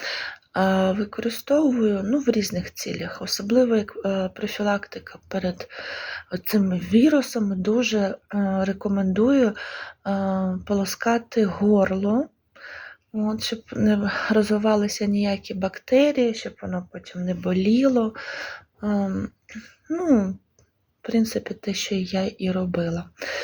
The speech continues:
Так, далі гелі від Adidas. Дуже сподобався, він такий приємний, свіжий, присвіжий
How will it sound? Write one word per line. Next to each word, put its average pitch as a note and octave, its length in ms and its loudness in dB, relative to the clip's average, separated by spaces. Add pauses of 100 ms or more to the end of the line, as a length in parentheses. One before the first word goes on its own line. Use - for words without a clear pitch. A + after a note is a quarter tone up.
(800)
Так, G3 380 2
далі G3 440 2 (100)
гелі F#3+ 440 4 (160)
від - 280 0 (100)
Adidas. G3+ 1000 0 (220)
Дуже F3+ 580 -2
сподобався, G#3 960 0
він G3 320 0
такий A3 520 -2
приємний, G#3 960 2 (300)
свіжий, A3+ 600 2
присвіжий G#3 600 -4